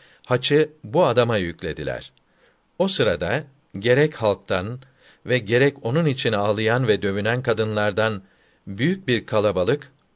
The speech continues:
ardı sıra gidiyordu. İsa onlara dönüp, "Ey Yeruşalim kızları, benim için ağlamayın. Ancak kendiniz ve çocuklarınız için ağlayın.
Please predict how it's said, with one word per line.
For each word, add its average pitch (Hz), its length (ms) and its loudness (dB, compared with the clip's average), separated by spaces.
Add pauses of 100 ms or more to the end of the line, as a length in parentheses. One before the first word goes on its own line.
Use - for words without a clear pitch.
ardı 131 300 4
sıra 98 260 -2
gidiyordu. 73 680 -8 (640)
İsa 180 600 0
onlara 120 440 4
dönüp, 117 260 2 (960)
"Ey 147 320 6
Yeruşalim 101 800 0
kızları, 78 500 -6 (640)
benim 131 280 2
için 120 280 -2
ağlamayın. 95 680 -2 (580)
Ancak 127 380 2 (160)
kendiniz 120 560 -2
ve 107 160 0
çocuklarınız 113 720 0
için 92 240 -8
ağlayın. 76 560 -6